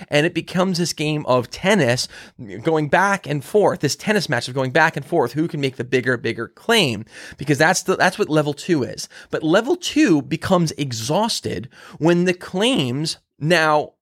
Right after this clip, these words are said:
are unbelievable. You've amplified it so much where the amplification of it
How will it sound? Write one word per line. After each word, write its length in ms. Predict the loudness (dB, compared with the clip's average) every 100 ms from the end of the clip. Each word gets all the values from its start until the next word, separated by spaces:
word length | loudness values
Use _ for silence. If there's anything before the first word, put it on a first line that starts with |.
| _ _
are 220 | 0 0 2
unbelievable. 800 | 0 2 0 2 2 2 0 -2
You've 300 | -2 -2 -2 -2
amplified 560 | -2 -2 -4 0 0
it 140 | 0 -4
so 480 | -2 2 2 2 -4 -20 _ _ -4
much 580 | 2 2 2 -2 -10 -12 -16
where 600 | -4 2 4 4 4 0 -8 _
the 200 | -8 -2
amplification 1000 | -2 -2 -6 -8 -8 -2 -2 0 0 0
of 200 | 0 2
it 240 | 2 0